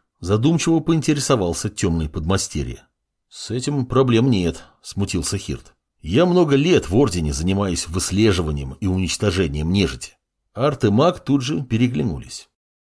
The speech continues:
"А доводилось ли вам сталкиваться с големами плоти?" "Нет", — замотал тот головой. "Откуда им взяться в Империи?" "Твари, да, были всякие.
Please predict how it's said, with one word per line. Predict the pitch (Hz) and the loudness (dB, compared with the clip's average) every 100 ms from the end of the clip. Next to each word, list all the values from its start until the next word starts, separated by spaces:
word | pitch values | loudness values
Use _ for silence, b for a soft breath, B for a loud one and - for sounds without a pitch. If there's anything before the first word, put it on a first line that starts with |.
| _ | _
"А | 117 | -2
доводилось | 117 120 139 147 214 165 - | 0 4 4 4 4 4 4
ли | 110 | 2
вам | 127 196 135 | 4 4 4
сталкиваться | - 175 196 - 135 123 131 | 2 2 2 4 0 2 0
с | 95 | -2
големами | 98 135 175 156 151 139 | 2 4 4 4 4 2
плоти?" | 135 131 135 85 - - _ _ _ _ - | 2 4 4 4 -2 -14 _ _ _ _ 0
"Нет", — | 104 120 110 82 - - - | 4 6 4 0 -6 -20 -10
замотал | 82 95 98 92 78 | -2 0 2 0 0
тот | 85 71 | -2 -2
головой. | 82 90 73 62 - _ _ | -2 -2 -6 -12 -16 _ _
"Откуда | - 196 226 135 | -8 0 2 4
им | 143 | 4
взяться | 135 143 - 82 | 4 2 0 0
в | 117 | 0
Империи?" | 127 85 65 60 _ _ _ _ | 0 -2 -4 -12 _ _ _ _
"Твари, | 113 226 185 65 | 0 2 2 0
да, | 73 104 110 98 _ _ _ | 0 2 0 -4 _ _ _
были | - 151 143 | -4 -2 0
всякие. | 120 - 120 110 82 73 | -2 0 0 0 -4 -8